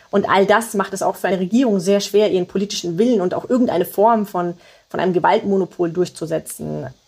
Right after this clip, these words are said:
Und hinzu kommt, wie gesagt, dass Gaddafi einfach mal zweiundvierzig Jahre an der Macht war und er hat den Libyern eine chaotische Verwaltung hinterlassen. Und letztendlich ist eben auch dieser Kampf um die Ölressourcen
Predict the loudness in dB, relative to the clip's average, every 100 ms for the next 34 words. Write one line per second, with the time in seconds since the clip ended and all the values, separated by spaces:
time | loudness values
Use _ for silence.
0 | _ _ 0 2 2 0 2 0 -2 -4
1 | 0 0 0 -4 0 0 0 -2 -2 0
2 | 0 -2 -2 -2 0 -2 -4 -2 0 0
3 | 0 -2 -4 -4 -4 -4 -16 -20 _ -4
4 | -2 0 -2 0 0 2 2 2 0 -4
5 | -4 0 0 0 -2 -2 0 0 -2 -2
6 | -4 -4 -6 -10 -8 -8 -6 0 0 2
7 | 0 0 -2 -2 -2 -2 -4 -4 -4 -2
8 | -2 -2 -6 -18 -20 -20 _ 2 2 4
9 | 2 2 2 0 -2 -2 -2 -4 -4